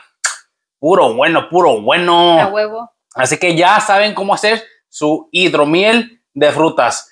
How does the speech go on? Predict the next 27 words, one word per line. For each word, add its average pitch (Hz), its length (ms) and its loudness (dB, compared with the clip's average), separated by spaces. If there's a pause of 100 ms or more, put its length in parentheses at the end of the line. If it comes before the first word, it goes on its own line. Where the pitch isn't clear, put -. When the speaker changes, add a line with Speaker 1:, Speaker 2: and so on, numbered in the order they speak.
(100)
Speaker 1:
Si 123 200 -10
quieren 202 420 0
un 190 200 2
sabor 190 300 2
en 190 60 0
específico 175 440 -2
de 175 80 4
una 185 120 2
fruta 185 220 0
en 180 120 -2
particular, 165 640 0
déjenme 196 280 -4
saber. 196 480 0 (460)
Si 175 160 -2
les 175 160 0
gustó 170 280 -2
el 220 100 2
video, 220 440 2 (320)
no 185 100 -2
sean 190 180 -4
culos. 208 680 0 (340)
Denle 202 320 0
like, 185 380 0 (140)
comenten, 175 680 -2
compartan. 175 720 -2 (1300)
Suscríbanse, 190 1120 0
síganme, 180 640 -2